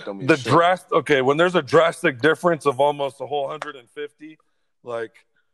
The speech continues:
Speaker 2: actually, it's more. It is more than a hundred and fifty electoral votes. And this was updated yesterday. Um,
Speaker 1: Damn.
Speaker 2: leaning, you know what I mean? Like, th-, bro, I'm telling you right now, they're, like,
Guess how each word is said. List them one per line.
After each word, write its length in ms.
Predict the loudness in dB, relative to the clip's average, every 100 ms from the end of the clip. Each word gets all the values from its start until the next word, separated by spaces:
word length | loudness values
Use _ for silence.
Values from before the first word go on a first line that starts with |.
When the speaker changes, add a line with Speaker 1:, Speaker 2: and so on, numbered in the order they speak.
| _ _ _ _ _ _ _ _ _ _
Speaker 2:
actually, 340 | -4 -4 -6
it's 140 | -8 -6
more. 440 | -2 0 -2 -6 -12
It 120 | -8
is 180 | -8 -8
more 220 | -6 -6
than 120 | -6
a 80 | -10
hundred 260 | -10 -12 -14
and 100 | -12
fifty 300 | -12 -12 -12
electoral 560 | -12 -12 -12 -12 -10 -10
votes. 440 | -12 -16 -18 _ _ _ _ _ _ _ _ _ _ _ _ _ _
And 120 | -12
this 200 | -6 -6
was 120 | -8 -4
updated 480 | -4 -2 -4 -4 -6
yesterday. 500 | -6 -6 -14 -14 -14 _ _ _ _ _ _ _ _ _
Um, 600 | -6 -4 -2 -6 -10 -14 _ _ _ _
Speaker 1:
Damn. 280 | -12 -12 -12 _ _ _ _ _ _ _ _ _ _ _ _ _
Speaker 2:
leaning, 800 | -10 -8 -6 -6 -8 -8 -10 -12
you 100 | -8
know 80 | -4
what 100 | -4
I 40 |
mean? 180 | -6 -10
Like, 200 | -8 -10
th-, 140 | -14 -4
bro, 180 | -2 -2
I'm 80 | -4
telling 280 | -6 -6
you 100 | -6
right 180 | -4 -4
now, 160 | -4 -8
they're, 300 | -6 -8 -8 -8
like, 180 | -10